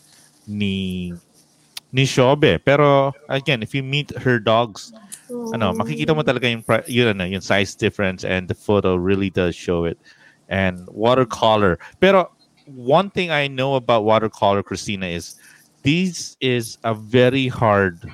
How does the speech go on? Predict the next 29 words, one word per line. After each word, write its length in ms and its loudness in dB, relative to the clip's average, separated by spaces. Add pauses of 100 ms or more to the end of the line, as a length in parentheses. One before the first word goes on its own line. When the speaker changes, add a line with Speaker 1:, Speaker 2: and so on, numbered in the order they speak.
(340)
Speaker 1:
parang, 520 -2
ano, 240 -6
eh, 40 -12
material 520 2
to 120 -4
work 280 0
on. 320 2
Tama 320 -2
ba? 160 0
Kasi 240 -6
parang 400 -4
they 120 0
can 280 -8
drip, 480 0
they 160 -2
can... 560 -12 (600)
I 200 0
don't 160 4
know, 160 0
yun 160 -2
yung 160 -6
feedback 360 0
sa 160 4
Speaker 2:
Hindi, 40 4
Speaker 1:
akin 160 -4
Speaker 2:
tsaka 80 2
Speaker 1:
na, 200 -2
ano, 120 -4
eh. 160 -4